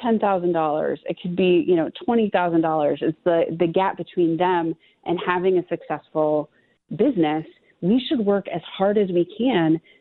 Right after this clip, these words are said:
to help fill those gaps when many of these communities have been underserved and underrepresented, uh, you know,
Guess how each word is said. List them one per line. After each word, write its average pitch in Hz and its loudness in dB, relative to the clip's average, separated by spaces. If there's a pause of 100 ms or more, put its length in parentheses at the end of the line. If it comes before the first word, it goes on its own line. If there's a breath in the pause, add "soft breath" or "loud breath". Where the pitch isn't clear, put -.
(120 soft breath)
to 190 0
help 208 -4
fill 190 0
those 175 0
gaps 190 -2 (140)
when 165 2 (460 soft breath)
many 202 2
of 214 0
these 202 -2
communities 190 2 (120)
have 160 -2
been 160 2 (100)
underserved 180 0
and 135 -4
underrepresented, 165 0 (380 soft breath)
uh, 160 0
you 165 2
know, 156 0